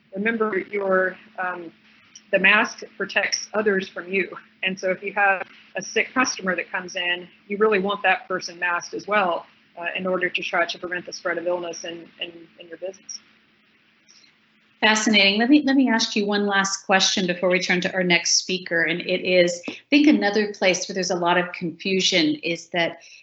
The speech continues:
Speaker 2: cases are reported so differently. Sometimes you hear on the news about positive test rates. Sometimes you hear about a death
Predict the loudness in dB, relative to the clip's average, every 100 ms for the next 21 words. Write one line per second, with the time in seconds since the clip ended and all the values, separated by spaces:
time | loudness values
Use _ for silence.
0 | _ 2 2 4 0 -2 -2 -2 -4 -2
1 | 0 0 0 -2 -2 0 -2 -4 -6 -6
2 | -4 -4 -4 -6 -2 0 2 2 0 -4
3 | -4 0 2 2 2 0 0 2 2 0
4 | 0 2 2 2 0 -2 0 0 -2 -8
5 | -16 -8 0 2 2 0 -2 0 0 0
6 | -2 2 4 4 0 -6 -6 -4 -2 -2
7 | -2 -2 -2 0 -2 0 0 0